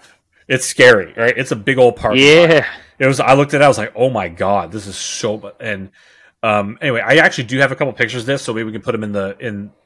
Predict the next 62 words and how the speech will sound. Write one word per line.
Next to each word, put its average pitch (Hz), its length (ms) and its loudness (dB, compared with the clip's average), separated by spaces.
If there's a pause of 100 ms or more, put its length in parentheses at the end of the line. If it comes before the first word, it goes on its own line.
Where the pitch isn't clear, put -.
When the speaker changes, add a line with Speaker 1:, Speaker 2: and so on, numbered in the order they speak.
Speaker 1:
you 117 60 -18
know, 95 100 -14
we'll, 110 140 -12
we'll, - 60 0
we'll 131 320 2
Speaker 2:
Yeah. 113 120 0
Speaker 1:
put - 20 -2
'em 120 120 -4
in 113 120 -4
so 117 140 -12
we 107 40 -6
can 98 240 -14 (540)
get 127 100 -4
a 104 60 -6
visual, 110 460 -6
but, 104 440 -4
uh, 95 300 -10 (960)
I 135 120 0
looked 147 280 -2
at 165 160 2
it 196 140 0
and 131 100 -6
I 120 60 0
wasn't 135 320 -2
sure 131 240 -8
how 117 140 -2
this 110 180 -10
was 107 100 -14
gonna 107 140 -10
play 98 280 -4
out, 104 320 -6 (220)
but 101 360 -6 (500)
it 127 140 -6
w-, 123 360 -12
it 156 160 -4
worked 151 240 2
out 143 160 4
in 120 60 -8
my 113 100 0
favor. 95 380 -4
It - 20 -6
was 123 140 -6
a 127 40 -8
ninety-six 143 680 -4
to 139 100 -8
nineteen 120 500 -6
win 95 300 -14 (540)
because 117 500 -2
Speaker 2:
Yeah, 107 80 -2
I 123 100 2
Speaker 1:
what 120 140 0
Speaker 2:
would 110 80 0
Speaker 1:
I 131 60 -2
Speaker 2:
say, - 40 -6
Speaker 1:
did 147 240 6
Speaker 2:
yeah, 110 80 0
I - 40 0
would 135 100 -2
agree 135 180 -2
with 113 140 -8
that. 98 100 -2
Speaker 1:
was, 107 540 -2